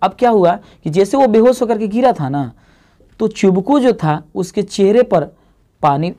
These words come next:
डाला and asked Natalia to accept the marriage proposal। और वो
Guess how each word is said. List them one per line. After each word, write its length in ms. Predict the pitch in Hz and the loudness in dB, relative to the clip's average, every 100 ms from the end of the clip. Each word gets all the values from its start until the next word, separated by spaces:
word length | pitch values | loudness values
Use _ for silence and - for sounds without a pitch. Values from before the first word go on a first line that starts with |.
| _ 156 | _ 0
डाला 340 | 165 175 185 - _ _ _ | 0 0 -4 -12 _ _ _
and 320 | 214 233 165 110 - _ _ _ _ _ _ | 0 2 0 -6 -14 _ _ _ _ _ _
asked 380 | 165 180 208 - 156 | -4 -4 -4 -6 -2
Natalia 500 | 151 147 160 170 202 196 | -2 0 0 0 0 -2
to 140 | 160 - | -6 -6
accept 480 | 139 - - 175 175 _ 131 | -10 -8 -2 -2 -2 _ -6
the 160 | 135 135 123 127 | -2 -2 -4 -6
marriage 380 | 131 143 156 151 | -2 0 0 -4
proposal। 480 | 131 - 120 107 101 - - _ | -8 -6 -8 -6 -10 -14 -20 _
और 360 | - 147 147 185 - _ _ _ _ _ _ | 0 2 2 0 -12 _ _ _ _ _ _
वो 360 | 143 160 160 | -2 2 2